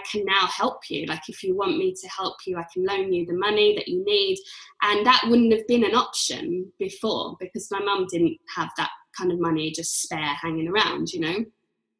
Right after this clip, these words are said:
Um, so, yeah, it was, uh, very, very <laughs> random. And I ended up moving to Bristol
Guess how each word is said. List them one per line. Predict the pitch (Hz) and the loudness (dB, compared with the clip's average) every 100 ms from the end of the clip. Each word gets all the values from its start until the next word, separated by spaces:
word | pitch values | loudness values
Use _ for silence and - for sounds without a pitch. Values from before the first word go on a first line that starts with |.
| - - - | -14 -8 -2
Um, | 196 190 185 - - - - - _ - | 2 2 0 -6 -14 -20 -20 -20 _ -4
so, | - 277 | 2 6
yeah, | 240 240 247 240 175 151 | 6 6 6 6 6 4
it | 214 - 208 | 2 2 4
was, | 208 208 - | 4 2 0
uh, | 202 202 196 196 - - | 2 4 4 2 -2 -4
very, | 240 233 233 240 | 2 6 6 4
very | 220 196 190 | 0 0 0
<laughs> | 202 | 4
random. | 302 269 285 - 262 - 440 440 349 339 - 320 - _ - - - - - - | 6 12 10 10 0 8 8 10 10 8 8 4 4 _ -4 -4 -4 -6 -10 -6
And | 240 233 233 233 - | 0 4 4 4 2
I | 240 254 | 2 4
ended | 269 277 285 | 4 4 4
up | 285 | 4
moving | 269 269 269 262 | 4 2 0 0
to | 247 | 0
Bristol | 262 262 - 240 240 226 | 0 0 0 0 0 -2